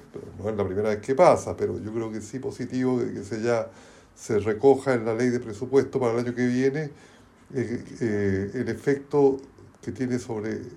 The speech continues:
el gasto del Estado cuando ocurren inundaciones, eh, desborde de ríos, eh, de-, desborde de lagunas, lagos,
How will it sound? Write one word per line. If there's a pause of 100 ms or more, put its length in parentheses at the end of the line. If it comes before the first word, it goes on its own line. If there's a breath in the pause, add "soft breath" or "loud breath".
el
gasto (200)
del
Estado (440 loud breath)
cuando
ocurren
inundaciones, (460 soft breath)
eh,
desborde
de
ríos, (540 soft breath)
eh,
de-,
desborde
de
lagunas,
lagos,